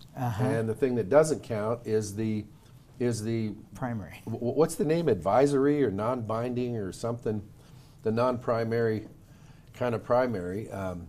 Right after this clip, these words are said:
Speaker 2: which is too bad. Uh, a-, and so I guess the question is, if, if you want to do a Trump protest, then you vote in the primary that, that doesn't count, uh, for, I guess, Nikki Haley,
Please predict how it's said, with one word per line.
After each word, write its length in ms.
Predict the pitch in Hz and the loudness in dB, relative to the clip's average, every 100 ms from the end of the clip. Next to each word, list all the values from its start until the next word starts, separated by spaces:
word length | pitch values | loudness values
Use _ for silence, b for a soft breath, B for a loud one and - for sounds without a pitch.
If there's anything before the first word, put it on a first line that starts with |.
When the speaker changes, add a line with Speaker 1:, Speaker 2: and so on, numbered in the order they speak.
| - | -8
Speaker 2:
which 200 | 127 139 | 2 2
is 140 | 120 - | 2 -4
too 160 | - | 0
bad. 480 | 120 92 78 85 143 - 92 | 0 0 -4 -6 -8 -14 -8
Uh, 320 | 87 85 80 - - b b b b | -6 -6 -8 -14 -20 b b b b
a-, 180 | 123 120 | -4 0
and 160 | 135 110 | -2 4
so 180 | 143 | 6
I 60 | 131 | 8
guess 220 | 123 147 | 8 6
the 100 | - | 4
question 480 | - 147 151 - 117 | 4 6 6 0 -2
is, 220 | 117 113 | 0 -2
if, 120 | 110 - | -6 -6
if 160 | 113 110 | -6 -6
you 100 | 110 | 0
want 200 | 135 147 | 4 4
to 40 | |
do 180 | 127 127 | 4 2
a 60 | 110 | 2
Trump 320 | - 160 160 | 2 0 0
protest, 680 | 110 85 - 73 110 - - b b b b - - - | -4 -4 -6 -8 -8 -10 -16 b b b b -20 -20 -14
then 360 | 101 120 120 113 | 0 2 2 2
you 100 | 110 | 4
vote 260 | 117 147 | 8 10
in 120 | 156 | 10
the 80 | 151 | 6
primary 560 | 147 156 143 135 127 127 | 6 8 8 8 4 6
that, 280 | 117 - 98 | 4 2 0
that 180 | 104 90 | 0 2
doesn't 320 | 123 139 107 | 2 2 -2
count, 340 | 113 107 107 - - b b b b b | -4 -2 -4 -6 -20 b b b b b
uh, 320 | - 104 104 98 - - - - - - - - | -4 0 2 0 -8 -20 -20 -20 -20 -20 -20 -18
for, 320 | - 117 110 | 4 6 8
I 100 | 107 | 6
guess, 300 | 113 131 123 | 2 0 0
Nikki 240 | 113 110 | -2 -2
Haley, 540 | 98 139 208 92 76 | 2 6 6 4 -4